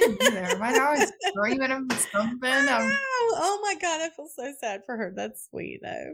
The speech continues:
Speaker 2: Bless her heart. She was quiet and shy. But I hope she has lots of friends now. <laughs>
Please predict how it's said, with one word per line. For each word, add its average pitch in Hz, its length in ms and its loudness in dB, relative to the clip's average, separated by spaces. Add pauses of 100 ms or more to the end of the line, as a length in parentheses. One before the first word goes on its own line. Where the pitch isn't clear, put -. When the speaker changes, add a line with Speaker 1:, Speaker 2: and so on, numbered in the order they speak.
Speaker 2:
Bless 175 300 -4
her - 120 -8
heart. 156 400 -6 (200)
She - 160 -12
was 302 180 -12
quiet 214 260 -4
and 240 120 -8
shy. 156 260 2
But 220 200 4
I 277 80 0
hope 285 180 0
she 285 100 -2
has 254 140 2
lots 220 260 2
of 240 80 -6
friends 247 300 -4
now. 220 280 -2
<laughs> 554 60 -6